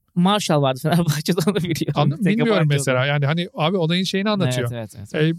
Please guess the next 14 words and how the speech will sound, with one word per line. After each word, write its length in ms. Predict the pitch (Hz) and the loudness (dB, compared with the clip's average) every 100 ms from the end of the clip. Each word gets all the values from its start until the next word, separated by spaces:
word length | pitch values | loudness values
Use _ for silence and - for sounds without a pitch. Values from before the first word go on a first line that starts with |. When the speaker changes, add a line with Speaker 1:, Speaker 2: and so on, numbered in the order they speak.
| - | 0
Speaker 2:
burada, 400 | 196 220 190 117 | 0 2 2 0
Speaker 1:
Nuri 160 | 120 110 | 0 -2
vardı 120 | 98 | 0
Speaker 2:
e, 200 | 85 160 | 2 0
Speaker 1:
galiba. 320 | - 131 107 117 _ _ _ - | -2 -4 -8 -10 _ _ _ -6
Speaker 2:
bak 200 | 165 147 - | -2 -2 0
burada 500 | 214 226 202 285 277 _ - | 0 2 0 -2 -6 _ -4
neredeyse 580 | 196 233 208 185 262 190 | -2 0 2 0 0 0
başa 260 | 185 208 | 2 2
başa 200 | 190 180 | 0 0
geliniyor. 340 | 214 190 202 214 | 0 0 0 -2
Hatta 240 | 185 196 | 0 -2
kadın 340 | 160 180 202 202 | 0 0 2 2
voleybolcuların 840 | 175 175 160 165 151 156 180 294 | 2 2 2 2 2 0 0 -4